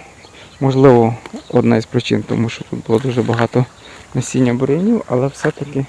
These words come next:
бачите, десь як повипадав. Але, е, це таки, та, це те, що довго не сходило. А не сходячи довго, дало можливість рости бур'янам.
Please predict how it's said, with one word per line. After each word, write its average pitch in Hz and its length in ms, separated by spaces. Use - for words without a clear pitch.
бачите, 151 320
десь 110 180
як - 100
повипадав. - 520
Але, 135 340
е, 120 340
це 120 100
таки, 214 380
та, 185 160
це - 60
те, 160 80
що - 200
довго 127 400
не 131 140
сходило. 110 400
А 120 60
не 127 120
сходячи 123 420
довго, 208 380
дало 127 180
можливість 147 440
рости 156 320
бур'янам. 123 520